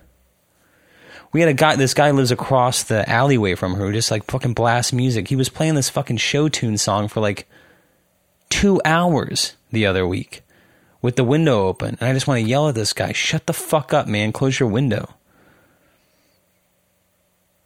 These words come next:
Last night, it's, like, eleven thirty. We're, like, getting into bed, and I hear him singing and playing guitar with his window open, and I just wanna be like,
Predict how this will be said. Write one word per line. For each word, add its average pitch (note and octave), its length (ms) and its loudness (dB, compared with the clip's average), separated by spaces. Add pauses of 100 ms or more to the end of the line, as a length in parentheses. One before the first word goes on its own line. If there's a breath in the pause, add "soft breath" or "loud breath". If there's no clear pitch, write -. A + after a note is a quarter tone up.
(640 loud breath)
Last C3 280 2
night, C#3 100 4
it's, B2 140 2
like, B2 80 0
eleven C3 460 2
thirty. B2+ 460 2
We're, G#2 160 -2
like, G#2 180 0
getting A#2 240 0
into G#2 160 0
bed, A2 200 2
and G2 120 0
I F#2 100 -2
hear C3 260 -2
him G#2+ 160 0
singing C3 440 0
and G#2+ 120 0
playing A2+ 220 0
guitar A#2 400 0
with F#2+ 120 -2
his G2+ 180 -2
window A#2 260 0
open, G2 260 -2
and G#2 100 -2
I A#2 60 0
just B2 200 -2
wanna B2+ 140 0
be A#2+ 180 0
like, A2 380 -2